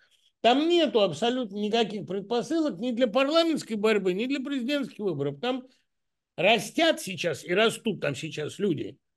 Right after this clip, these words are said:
которые на-, заточены на уличную борьбу. Уличной борьбы у нас будет много.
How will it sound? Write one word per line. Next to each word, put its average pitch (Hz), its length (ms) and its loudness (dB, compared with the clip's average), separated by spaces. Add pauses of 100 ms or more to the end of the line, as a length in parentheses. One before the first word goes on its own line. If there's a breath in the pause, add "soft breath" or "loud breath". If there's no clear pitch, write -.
(140)
которые 330 360 2
на-, 302 160 6
заточены 262 600 4
на 269 140 4
уличную 160 520 0
борьбу. 135 380 0
Уличной 247 320 2
борьбы 240 320 4
у 311 40 0
нас 226 220 0
будет 214 280 -4
много. 113 460 -6